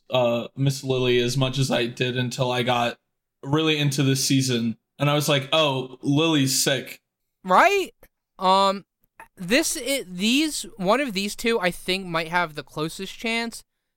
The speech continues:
Speaker 2: Specifically, The Eminence in Shadow. Uh, that, that one of you might watch. I, I didn't, I still, like I said, I didn't think any of you were watching anything that I've cur-, I'm currently watching.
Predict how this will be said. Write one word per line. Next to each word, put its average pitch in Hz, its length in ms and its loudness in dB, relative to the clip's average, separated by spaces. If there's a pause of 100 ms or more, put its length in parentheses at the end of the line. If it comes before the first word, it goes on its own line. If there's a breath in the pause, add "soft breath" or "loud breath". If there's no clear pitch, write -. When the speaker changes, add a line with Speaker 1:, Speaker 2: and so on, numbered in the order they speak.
(100)
Speaker 2:
Specifically, 208 800 -2
The 175 180 -4
Eminence 170 440 -4
in 147 80 -8
Shadow. 117 680 -6 (440)
Uh, 135 280 -4
that, 127 300 -12
that 143 220 -6 (340)
one 151 340 -6
of 139 100 -4
you 139 100 -4
might 135 160 -4
watch. 131 280 -6 (140)
I, - 80 -14 (120)
I 196 120 6
didn't, 247 260 2
I 185 100 4
still, 269 300 2
like 240 220 4
I 240 40 4
said, 226 280 2
I 196 120 6
didn't 254 160 0
think 254 180 0
any 226 220 2
of 214 80 -6
you 220 120 -2
were 214 140 2
watching 185 380 4
anything 190 340 -4
that 175 140 2
I've 165 200 -2 (160)
cur-, 165 200 -2
I'm 147 120 -6
currently 196 440 -2
watching. 233 560 0